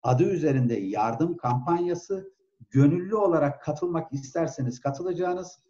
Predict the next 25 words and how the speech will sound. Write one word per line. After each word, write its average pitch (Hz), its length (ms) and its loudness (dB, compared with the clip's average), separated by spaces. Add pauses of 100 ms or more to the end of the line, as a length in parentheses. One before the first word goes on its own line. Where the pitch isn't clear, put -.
(260)
gönüllü 175 380 2
olarak 175 500 0
ya 127 120 -2
da 165 140 0
katılmak 170 480 -2
istemediğinizde 160 720 -2
hiç 131 300 -4
kimsenin 202 360 -8
ya 185 180 -4
da 185 40 -2
hiçbir 165 340 -4
makamın 143 500 0
elinde 160 400 -2
bulundurduğu 175 680 -4
kamu 180 240 -4
yetkisini 139 540 -6
kullanarak 180 440 -4 (360)
sizleri 170 480 0
zorlayamayacağı 160 1200 2
bir 196 100 0
etkinlik. 277 500 0 (720)
Ancak 175 420 0 (420)
kampanya 175 720 -2
başlatılır 165 720 0
başlatılmaz 127 880 -4